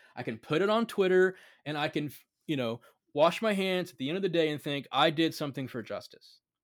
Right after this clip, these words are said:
Here's my question for you. I mean, do you think these people actually believe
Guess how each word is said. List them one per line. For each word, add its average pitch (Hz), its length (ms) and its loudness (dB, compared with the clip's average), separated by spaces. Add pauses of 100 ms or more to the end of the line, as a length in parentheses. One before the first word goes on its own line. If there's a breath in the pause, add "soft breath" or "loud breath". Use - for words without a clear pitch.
(180)
Here's 233 240 2
my 233 120 2
question 196 340 2
for 175 160 -4
you. 233 240 4
I 147 40 -6
mean, 180 180 -4
do 165 120 -2
you 269 240 2
think 226 500 -4
these 170 200 -4
people 170 540 -6
actually 127 1000 -6 (360)
believe 139 840 0